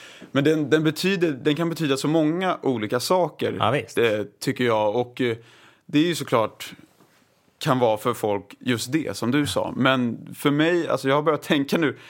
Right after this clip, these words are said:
Speaker 1: Det är sjukt att jag kom på typ i efterhand. Alltså, det var typ mitt undermedvetna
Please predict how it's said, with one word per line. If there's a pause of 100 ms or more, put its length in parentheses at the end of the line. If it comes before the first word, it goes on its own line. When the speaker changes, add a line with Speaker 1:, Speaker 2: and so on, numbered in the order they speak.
(160)
Speaker 1:
Det
är
sjukt
att
jag
kom
på
typ
i
efterhand.
Alltså,
det
var
typ
mitt
undermedvetna